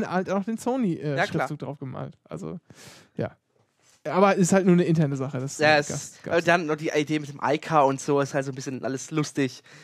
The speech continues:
Speaker 1: Ähm, und das war die Geschichte, dass irgendwie Apple irgendwie, äh, also die Sicherheitsvorkehrungen bei Apple sind auch dann fies, äh, entstanden mittlerweile. Ist, also, ähm, die positive Seite des ganzen Patentstreites, der da auf der Welt kämpft, ist halt,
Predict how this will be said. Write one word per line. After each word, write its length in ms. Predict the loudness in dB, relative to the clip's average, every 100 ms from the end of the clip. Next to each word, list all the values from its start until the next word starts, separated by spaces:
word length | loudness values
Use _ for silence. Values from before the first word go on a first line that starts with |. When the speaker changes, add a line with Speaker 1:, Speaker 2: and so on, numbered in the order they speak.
| -20 -4
Speaker 1:
Ähm, 480 | 2 4 4 0 -6 -14 _ _ _ _ _ _
und 420 | 0 0 -2 0 0
das 120 | 2
war 200 | 4 4
die 100 | 4
Geschichte, 280 | -2 -10 -10
dass 100 | -6
irgendwie 260 | -8 -8 -10
Apple 300 | -2 2 2
irgendwie, 420 | 2 -4 -4 -10 _ _ _ -4
äh, 320 | 0 2 0 -4
also 180 | -6 -6
die 140 | -4
Sicherheitsvorkehrungen 840 | -2 2 2 2 -2 -2 -2 -2 2
bei 100 | 2
Apple 180 | 2 -2
sind 120 | -8
auch 80 | -8
dann 160 | -10
fies, 360 | -6 -6 -6 -4
äh, 160 | -2 -2
entstanden 420 | -2 -4 -2 -4
mittlerweile. 400 | -2 0 2 0
Ist, 200 | -2 0
also, 260 | 2 2 0 -10 -20 -20 -20 _ _
ähm, 400 | 2 4 4 0 -8 _
die 100 | -4
positive 460 | 2 4 4 0 4
Seite 260 | 6 4 2
des 220 | -4 -2
ganzen 300 | -2 -2 -2
Patentstreites, 1120 | -6 -4 -6 -6 -10 -14 -2 4 4 4 -2
der 100 | -2
da 140 | 2 2
auf 100 | 2
der 140 | -2
Welt 240 | -2 -2 -2
kämpft, 240 | -4 -4
ist 100 | 0
halt, 200 | 0 -2